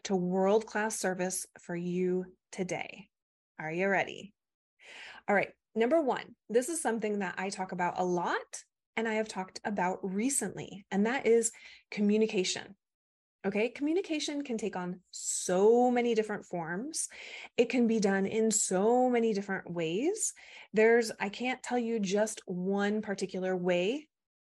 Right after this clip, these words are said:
to communicate with your clients, but I will tell you, I think this was two episodes ago, actually, that I talked about this, that one of the biggest reasons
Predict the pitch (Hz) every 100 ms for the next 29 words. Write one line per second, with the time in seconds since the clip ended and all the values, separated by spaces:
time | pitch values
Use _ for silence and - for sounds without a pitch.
0 | _ - 214 208 208 202 190 196 185 180
1 | 175 170 170 - - - - - - -
2 | - 202 208 226 254 - 277 247 175 208
3 | 339 _ _ _ _ _ _ _ _ _
4 | - 202 330 453 285 196 185 - - 254
5 | 269 190 202 - 170 175 160 156 - 160
6 | - 165 202 247 _ 185 180 180 170 165
7 | 151 - 185 - - - - - - 208
8 | 190 196 - - 190 185 240 349 349 240
9 | 247 269 214 214 226 196 185 226 -